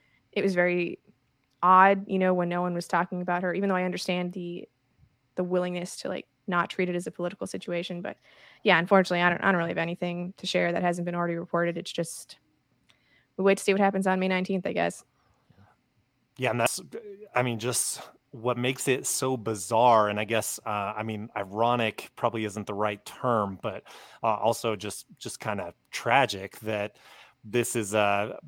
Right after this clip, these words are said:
Speaker 2: a country that pays so much for <laughs> women's basketball, and yet, um, you see this happen to a celebrity, I assume, uh, a pretty, um, big celebrity in Russia as far as,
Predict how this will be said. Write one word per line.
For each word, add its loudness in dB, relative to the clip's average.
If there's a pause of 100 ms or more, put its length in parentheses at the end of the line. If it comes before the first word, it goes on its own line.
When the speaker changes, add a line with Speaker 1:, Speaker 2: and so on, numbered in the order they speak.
(200)
Speaker 2:
a -14
country -6
that -8
pays 0
so 0
much -2
for 0
<laughs> -8
women's -2
basketball, -4 (140)
and -8
yet, -6
um, -6 (560)
you -10
see -4
this -4
happen 0
to -4 (140)
a -4
celebrity, 2
I 6
assume, 0 (100)
uh, 0
a -2
pretty, -2 (480)
um, 2 (200)
big -2
celebrity -2
in -4
Russia -2
as -8
far 0
as, -4